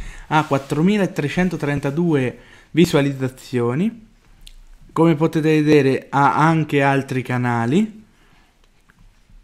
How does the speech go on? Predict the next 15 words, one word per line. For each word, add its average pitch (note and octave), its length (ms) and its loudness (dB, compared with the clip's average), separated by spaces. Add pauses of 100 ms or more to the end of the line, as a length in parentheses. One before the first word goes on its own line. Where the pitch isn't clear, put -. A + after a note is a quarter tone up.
(380)
E C3 560 2
benvenuti F3 840 0
nel B2+ 300 -6
canale A3 640 2
da C3 180 -4
gaming F3+ 600 2
migliore C#3 600 0
del E3+ 200 2
mondo. A2 480 -2 (500)
E - 180 -6
forse F3 440 2
stiamo B2 340 -2
lì, D#3+ 180 2
insomma. A2+ 560 -4
<coughs> - 100 -20